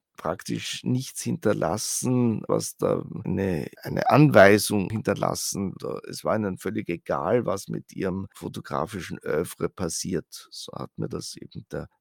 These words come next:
Peter Lehner Sohn erzählt. Ich hingegen meine, man sollte doch das umfassende Werk der analogen Fotografen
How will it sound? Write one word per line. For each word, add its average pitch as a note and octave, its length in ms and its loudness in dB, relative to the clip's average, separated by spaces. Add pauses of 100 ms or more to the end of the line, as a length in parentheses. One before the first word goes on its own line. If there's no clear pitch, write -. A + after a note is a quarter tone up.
(120)
Peter C2 260 -8
Lehner D#2+ 380 -4
Sohn F2 420 -6 (140)
erzählt. - 720 -6 (360)
Ich - 200 -2
hingegen A#2 720 0
meine, A2+ 680 4
man - 80 -2
sollte G2+ 420 0
doch G2+ 220 0
das - 460 -2 (120)
umfassende G#2 1300 0
Werk G2+ 640 -2
der D2+ 320 -2
analogen F2+ 580 0
Fotografen - 920 -4